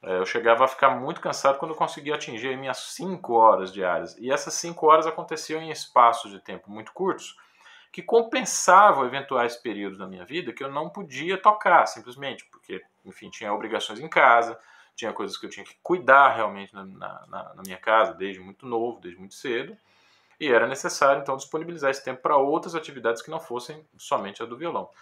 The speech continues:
Tinha escola também, né? A escola toma bastante tempo da, dos estudantes antes de entrar na faculdade.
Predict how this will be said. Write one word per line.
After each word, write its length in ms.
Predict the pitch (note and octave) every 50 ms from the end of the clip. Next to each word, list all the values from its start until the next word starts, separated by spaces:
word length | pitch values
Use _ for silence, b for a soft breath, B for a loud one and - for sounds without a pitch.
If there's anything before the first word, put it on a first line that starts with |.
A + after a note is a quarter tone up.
| b b b
Tinha 120 | - D#4+
escola 500 | - - - - - D#3+ - C#3 A#2 G#2+
também, 280 | - A#2 G2+ F#2+ F#2+ F#2
né? 100 | - F#2+
A 20 |
escola 320 | F#2 - - - A#2+ A#2+
toma 260 | A#2 - - C3+ B2 A2
bastante 400 | G#2 G#2 - - A2+ G#2+ - -
tempo 260 | - G2+ F#2+ - F#2+
da, 220 | F#2 F#2 F#2 F#2 F#2
dos 180 | F#2 F#2+ F#2 F#2
estudantes 580 | F#2 - - F#2+ F2+ F2 E2+ E2+ _ - - -
antes 160 | F#2 F#2 -
de 80 | -
entrar 280 | F#2 F2+ - F#2 F#2 F2
na 80 | F2 E2+
faculdade. 440 | - - - - F2 _ _ _